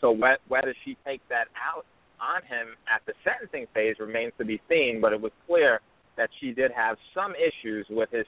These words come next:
testimony as to whether he was being truthful or whether he was,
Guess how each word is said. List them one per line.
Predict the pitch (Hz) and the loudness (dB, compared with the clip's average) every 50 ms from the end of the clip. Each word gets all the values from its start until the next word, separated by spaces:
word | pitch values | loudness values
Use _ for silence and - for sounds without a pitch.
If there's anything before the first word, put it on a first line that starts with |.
| _ | _
testimony | - 120 123 - _ - 110 110 104 104 104 104 104 101 | 0 0 0 0 _ -6 -6 -4 -4 -4 -4 -2 -2 0
as | 101 - _ _ | -2 -2 _ _
to | 110 113 107 | -2 2 4
whether | 107 110 104 - 104 | 4 4 4 4 0
he | 110 117 104 | -4 -4 -6
was | 104 - _ | -6 -8 _
being | - 107 104 101 - - - | -8 -8 -8 -10 -12 -14 -10
truthful | - 262 262 - _ - 123 110 113 120 _ _ _ _ _ _ _ | -8 -8 -8 -6 _ 0 2 2 2 0 _ _ _ _ _ _ _
or | - 113 110 110 110 | 2 4 4 4 4
whether | 110 113 107 107 104 - | 2 0 0 0 -2 -6
he | - 120 117 | -6 -8 -6
was, | 110 110 107 101 | -4 -4 -4 -6